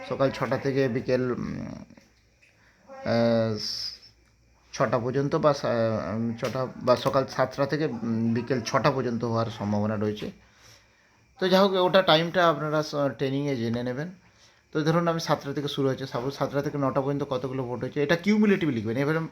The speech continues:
আলাদা আলাদা লিখবেন না। ধরুন সকাল সাতটা থেকে নটা পর্যন্ত একশো তিরাশিটা ভোট হয়েছে,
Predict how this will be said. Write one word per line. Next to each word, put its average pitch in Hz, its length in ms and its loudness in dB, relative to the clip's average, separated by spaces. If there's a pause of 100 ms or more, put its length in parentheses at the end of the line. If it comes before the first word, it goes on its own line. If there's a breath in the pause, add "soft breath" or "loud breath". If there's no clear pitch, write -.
আলাদা 156 300 2
আলাদা 156 240 2
লিখবেন 101 320 -4
না। 95 120 -6 (920 soft breath)
ধরুন 156 160 0
সকাল 165 360 4
সাতটা 151 360 0
থেকে 151 160 -2
নটা 139 200 0
পর্যন্ত 139 260 -2
একশো 139 280 2
তিরাশিটা 113 440 -6
ভোট 101 200 -12
হয়েছে, 98 200 -18